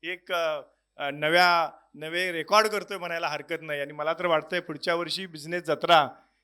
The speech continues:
ही खरं तर नेस्कोला व्हायला पाहिजे. आणि मी तुम्हाला या ठिकाणी सांगू इच्छितो की एमएसएमई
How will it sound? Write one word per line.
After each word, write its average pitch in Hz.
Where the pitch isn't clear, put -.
ही 170
खरं 160
तर 180
नेस्कोला 214
व्हायला 190
पाहिजे. 147
आणि 165
मी 185
तुम्हाला 196
या 190
ठिकाणी 196
सांगू 190
इच्छितो 202
की 180
एमएसएमई 202